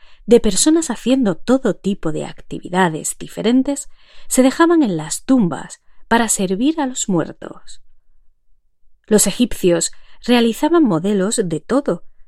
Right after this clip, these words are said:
desde la matanza de animales hasta botes de remo.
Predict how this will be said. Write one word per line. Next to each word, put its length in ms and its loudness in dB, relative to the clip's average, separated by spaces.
desde 340 2
la 120 -2
matanza 600 0
de 100 -2
animales 600 0
hasta 300 0
botes 600 0
de 220 2
remo. 440 -6